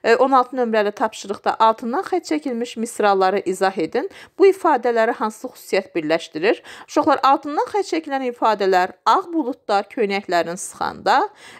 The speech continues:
bir də ay buluddan çıxıb qaş göz atanda. Demək, ağ buludlar köynəklərini sıxanda, yəni yağışın yağmağı, ay buluddan çıxıb qaş göz atanda isə artıq axşamın, gecənin olmağı göstərilib və bunların hər ikisini birləşdirən xüsusiyyət onların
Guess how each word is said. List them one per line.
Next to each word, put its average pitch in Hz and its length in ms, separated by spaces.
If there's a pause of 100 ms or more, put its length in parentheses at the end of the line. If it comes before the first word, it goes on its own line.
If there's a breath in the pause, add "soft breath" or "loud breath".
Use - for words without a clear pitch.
(100)
bir 381 220
də 359 80 (100)
ay 311 260
buluddan 233 480
çıxıb - 360
qaş 233 200
göz 190 200
atanda. - 520 (440 loud breath)
Demək, 302 360
ağ 349 220
buludlar 247 380
köynəklərini 208 600
sıxanda, 185 400
yəni 202 260
yağışın 196 440
yağmağı, 170 640
ay 269 240
buluddan 208 440
çıxıb - 380
qaş 202 200
göz 196 160
atanda 175 360
isə 359 220
artıq 214 340
axşamın, 190 480
gecənin 196 420
olmağı 220 460 (320 loud breath)
göstərilib 240 560
və 220 140
bunların 196 420
hər 349 160
ikisini 285 400
birləşdirən 240 560
xüsusiyyət 196 560 (280 loud breath)
onların 208 440